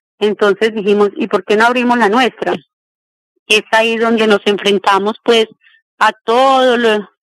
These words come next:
todo lo, lo, la documentación que tiene el Estado para poder abrir una organización, todos los procesos, y desde ahí comenzó Gestionando Paz, desde la voz de las mujeres y desde una misión de vida, porque lo que nosotras vivimos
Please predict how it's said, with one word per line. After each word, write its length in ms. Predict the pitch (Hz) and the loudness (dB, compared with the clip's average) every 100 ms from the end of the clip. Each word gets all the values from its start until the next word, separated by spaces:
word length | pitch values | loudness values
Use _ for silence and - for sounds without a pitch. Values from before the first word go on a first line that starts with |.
| _ _ - | _ _ -2
todo 280 | 226 233 247 | 0 2 0
lo, 200 | 240 208 | 0 -2
lo, 160 | 165 - - 175 202 - - | -2 -6 -4 -4 -4 -6 -12
la 200 | - 220 | -2 0
documentación 760 | 214 208 226 220 208 208 - 214 | 0 0 0 0 0 -2 0 0
que 140 | 254 | 0
tiene 220 | 240 240 | -2 -2
el 80 | 247 | -2
Estado 340 | 202 - 208 202 | -4 -2 0 2
para 220 | 233 214 | 0 0
poder 260 | - 196 | -4 -4
abrir 240 | 202 226 220 | -2 0 2
una 140 | 226 | 2
organización, 1000 | 226 214 202 185 185 180 - 214 240 240 240 | 2 2 0 0 0 -4 0 0 2 0 -2
todos 260 | 214 226 | 0 0
los 140 | 233 226 - | 0 -4 -4
procesos, 480 | 202 - 277 269 262 _ - - _ _ | -6 0 -2 -2 -6 _ -20 -20 _ _
y 220 | - 226 | -2 0
desde 320 | 208 208 196 202 | 0 -4 -2 0
ahí 160 | 196 | 0
comenzó 480 | 185 233 240 202 196 | -2 -2 -2 -2 -2
Gestionando 600 | 220 - 226 202 190 208 | -2 -2 0 0 0 -2
Paz, 240 | - 285 269 | 0 0 0
desde 240 | 202 214 196 | -4 -2 0
la 120 | 190 | 0
voz 220 | 185 190 | 0 -2
de 80 | 196 | 0
las 140 | 240 | -2
mujeres 420 | 233 202 208 208 247 - | 0 -2 0 0 -2 0
y 100 | 240 | -2
desde 180 | 208 | 0
una 120 | 214 247 | 0 2
misión 380 | 277 - 208 | 0 -2 -2
de 120 | 208 233 | 0 0
vida, 340 | 226 214 175 175 _ _ _ _ | 2 2 0 -6 _ _ _ _
porque 300 | - 208 - | -6 -4 -2
lo 120 | 208 | -2
que 120 | 208 214 | -2 -2
nosotras 460 | 202 208 190 214 | 0 -2 -4 -4
vivimos 420 | 226 202 202 202 | -2 0 2 0